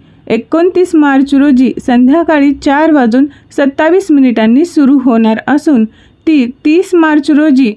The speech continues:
दुपारी बारा वाजून एकोणपन्नास मिनिटांपर्यंत असेल. त्यामुळे उदय तिथीनुसार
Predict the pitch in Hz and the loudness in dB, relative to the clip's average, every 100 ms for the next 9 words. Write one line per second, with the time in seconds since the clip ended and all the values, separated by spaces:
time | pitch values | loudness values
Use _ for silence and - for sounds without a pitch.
0 | _ _ 226 254 254 311 320 233 226 _ | _ _ -2 0 0 0 0 -2 -4 _
1 | - 220 220 247 311 320 294 269 277 233 | -2 -2 0 0 0 0 0 2 2 0
2 | - _ - 254 349 359 359 339 339 359 | -4 _ -6 -2 0 0 0 0 0 0
3 | 294 254 240 240 233 220 220 226 277 - | 0 0 0 -2 0 0 0 -2 -2 -4
4 | 220 220 170 175 _ _ _ 254 240 262 | -4 -4 -8 -8 _ _ _ -4 0 2
5 | 302 254 - _ - - 240 339 359 330 | 2 0 -4 _ -6 -2 0 0 0 -2
6 | 285 330 330 339 311 214 | 0 0 0 0 -2 -2